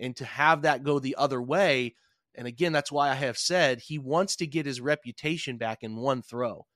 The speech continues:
And it's just never going to be that way. So anyway, next question. Kyle Newland, can the Browns with P J Walker at quarterback go five hundred against the Seahawks, Cards, Ravens, and Steelers? My answer to that, yes, I think he can. Do you think that can happen, Andrew?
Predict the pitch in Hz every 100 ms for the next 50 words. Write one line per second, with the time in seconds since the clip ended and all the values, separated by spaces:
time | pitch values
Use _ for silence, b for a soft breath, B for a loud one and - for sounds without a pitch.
0 | _ _ _ 123 127 117 - 160 156 135
1 | 143 139 120 127 113 104 117 123 104 76
2 | 87 82 - - 117 104 _ b b b
3 | 151 143 120 127 160 - 151 - 127 151
4 | 170 156 147 143 123 139 127 131 143 156
5 | 147 - 143 131 127 131 131 - 127 -
6 | 131 127 120 117 - 131 135 131 131 120
7 | 113 107 - 180 170 156 - 156 131 131
8 | 135 127 123 117 - 120 110 - - _
9 | _ _ _ _ - 117 143 151 147 147
10 | 147 147 - - 208 104 - - 117 131
11 | 131 139 185 147 98 110 120 180 160 120
12 | 107 110 104 107 101 101 101 98 87